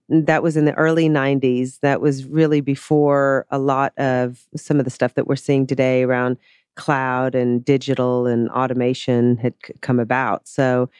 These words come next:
it was just in the early stages. And, and I kind of grew up at E D S. And then when I got my M B A, was recruited over to Lucent Technology, kind of in the, uh,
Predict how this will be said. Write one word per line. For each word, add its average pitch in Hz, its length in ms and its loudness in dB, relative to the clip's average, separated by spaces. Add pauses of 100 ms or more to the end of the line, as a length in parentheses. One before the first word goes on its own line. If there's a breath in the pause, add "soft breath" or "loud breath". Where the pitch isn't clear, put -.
(200 soft breath)
it 165 80 2
was 175 140 4
just 185 260 0
in 165 100 2
the 143 100 2
early 143 280 2
stages. 135 680 -2
And, 123 320 2 (420)
and 135 140 2
I 135 440 0 (540)
kind 139 180 0
of 123 120 -4
grew 151 280 4
up 147 220 2
at 147 140 2
E 156 120 -2
D 147 160 2
S. 185 420 -2
And 135 220 2
then 131 160 2
when 139 100 2
I 135 80 0
got 135 200 -4
my 131 160 -4
M 135 180 0
B 135 180 0
A, 170 260 0
was 147 220 -2
recruited 131 360 -2
over 131 200 0
to 131 80 0
Lucent 165 420 0
Technology, 120 460 -2
kind 127 120 0
of 117 80 0
in 123 80 4
the, 120 160 2 (440)
uh, - 60 -10